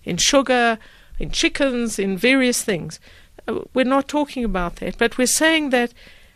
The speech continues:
the key issue, property rights, is fundamental in a society.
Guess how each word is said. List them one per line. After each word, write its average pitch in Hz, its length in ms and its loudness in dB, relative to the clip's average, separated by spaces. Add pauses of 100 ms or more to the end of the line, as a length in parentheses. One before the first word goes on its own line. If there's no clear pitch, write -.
(460)
the 277 100 0
key 508 400 -2
issue, 208 580 0
property - 500 4
rights, 247 340 0
is 254 140 -4
fundamental 254 840 -4
in 202 120 -2
a 202 60 -4
society. - 760 -8